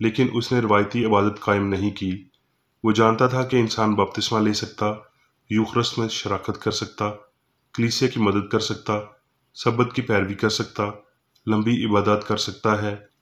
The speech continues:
ताहम वो जिन्स परस्त और गुनाहगार ही है।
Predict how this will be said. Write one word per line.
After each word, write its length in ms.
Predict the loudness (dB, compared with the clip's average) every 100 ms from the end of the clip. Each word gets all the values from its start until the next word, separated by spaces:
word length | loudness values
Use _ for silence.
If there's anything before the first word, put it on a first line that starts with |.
| _ _
ताहम 400 | 2 2 2 -2 -6 2
वो 140 | 2
जिन्स 280 | 4 2 0
परस्त 520 | 0 -2 -2 -10 -20 _
और 140 | -4 0
गुनाहगार 480 | 0 2 2 2 0
ही 180 | -2
है। 320 | -2 -4 -6